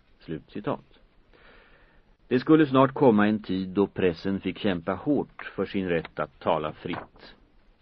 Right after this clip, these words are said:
Bildtext. Vilhelm Moberg,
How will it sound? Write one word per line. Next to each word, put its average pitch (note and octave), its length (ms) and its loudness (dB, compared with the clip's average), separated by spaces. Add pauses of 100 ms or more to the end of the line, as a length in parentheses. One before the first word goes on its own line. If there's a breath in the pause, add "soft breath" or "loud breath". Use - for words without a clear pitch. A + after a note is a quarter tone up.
(1040)
Bildtext. - 760 2 (1700)
Vilhelm C3+ 480 6
Moberg, F#2+ 600 4